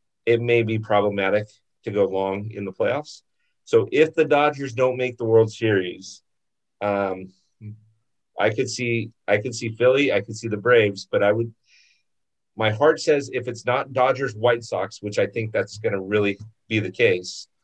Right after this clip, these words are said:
um, I'd love to see Dodgers, Yankees, but I also wouldn't mind seeing Phillies, Yankees either, 'cause that's somewhat of a historic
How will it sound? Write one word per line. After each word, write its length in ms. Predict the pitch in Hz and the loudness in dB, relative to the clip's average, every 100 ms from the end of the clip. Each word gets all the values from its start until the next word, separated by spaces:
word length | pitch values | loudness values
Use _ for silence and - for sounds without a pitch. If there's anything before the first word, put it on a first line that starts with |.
| _ _ _ _ 107 | _ _ _ _ -2
um, 220 | 101 95 | 0 0
I'd 120 | 101 | 2
love 120 | 113 117 | 2 2
to 60 | |
see 100 | 110 | -2
Dodgers, 300 | 113 113 101 | 0 0 -2
Yankees, 380 | 110 107 113 107 | -6 -6 -8 -8
but 160 | - 113 | 0 2
I 80 | |
also 280 | 139 147 151 | 2 0 -6
wouldn't 240 | 123 123 120 | -6 -6 -2
mind 220 | 120 113 | -4 -4
seeing 240 | 120 104 | -6 -6
Phillies, 360 | 110 127 117 101 | -2 0 0 -4
Yankees 400 | 95 92 95 101 | -8 -10 -14 -8
either, 280 | 101 87 - - | -6 -8 -10 -10
'cause 120 | 92 | 0
that's 500 | 107 110 - - - _ _ _ - | 0 0 -4 -14 -18 _ _ _ -8
somewhat 380 | - 113 110 | -2 0 0
of 100 | 107 | -2
a 40 | 92 | -4
historic 600 | 101 101 110 98 95 | -8 -6 0 4 4